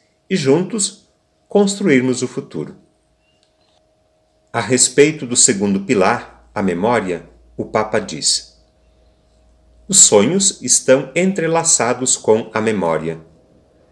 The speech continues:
Penso como pode ser de grande valor a memória dolorosa da guerra, por exemplo.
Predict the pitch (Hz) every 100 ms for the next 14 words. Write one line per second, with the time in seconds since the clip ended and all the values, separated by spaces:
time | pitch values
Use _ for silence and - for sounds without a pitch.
0 | _ _ _ _ - 175 202 - 190 190
1 | 196 196 190 175 165 - 175 151 151 131
2 | 139 170 156 139 131 113 160 165 - -
3 | 120 123 113 127 143 143 113 117 147 131
4 | 113 123 123 101 113 95 87 85 80 82
5 | - _ 107 92 85 82 78 76